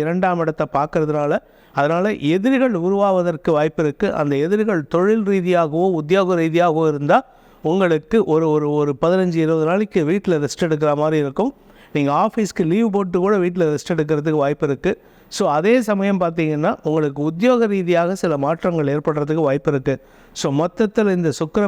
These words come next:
பயிற்சியானது கன்னி ராசிக்கு அனுகூல பலன்கள் ஏற்பட்டாலும் தேவையில்லாத சில சிக்கல்களை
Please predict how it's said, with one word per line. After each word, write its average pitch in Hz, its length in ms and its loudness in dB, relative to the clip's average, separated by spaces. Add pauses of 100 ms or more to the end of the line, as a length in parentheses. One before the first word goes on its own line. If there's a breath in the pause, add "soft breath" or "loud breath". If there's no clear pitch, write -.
பயிற்சியானது 156 640 0 (160)
கன்னி 175 320 0
ராசிக்கு 175 480 -2 (140)
அனுகூல 208 500 0
பலன்கள் 165 480 0
ஏற்பட்டாலும் 165 640 -2 (480 soft breath)
தேவையில்லாத 202 680 2 (100)
சில 156 320 -2
சிக்கல்களை 185 460 0